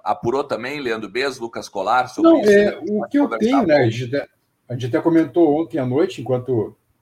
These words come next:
Speaker 2: quando a gente fazia o, o Entre Vozes e rolava a, a reunião, é, resumindo, na prática, a gente tem fontes diferentes, mas na prática o que me disseram foi o seguinte:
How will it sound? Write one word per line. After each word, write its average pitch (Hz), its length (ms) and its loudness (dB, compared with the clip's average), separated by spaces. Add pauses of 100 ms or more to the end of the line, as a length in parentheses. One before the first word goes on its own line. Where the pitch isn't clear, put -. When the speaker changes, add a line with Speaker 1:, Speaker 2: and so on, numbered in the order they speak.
(560)
Speaker 2:
quando 113 200 -4
a 110 40 0
gente 113 160 -4
fazia 120 320 -4
o, 123 300 -4
o 113 80 -4
Entre 107 160 -6
Vozes 127 500 -2 (320)
e 120 80 -8
rolava 117 480 0
a, 98 720 -6
a - 40 -20
reunião, 160 420 -4 (460)
é, 165 420 0 (160)
resumindo, 220 560 2 (220)
na 214 160 -4
prática, 208 680 0 (560)
a 120 260 -6
gente 120 160 -12
tem 131 100 -8
fontes 135 300 -10
diferentes, 165 420 -8
mas 110 120 -6
na 175 100 -4
prática 139 320 -2
o - 20 -14
que 175 100 -12
me 196 100 -10
disseram 185 240 -6
foi 262 120 -8
o 233 40 -10
seguinte: 151 420 -6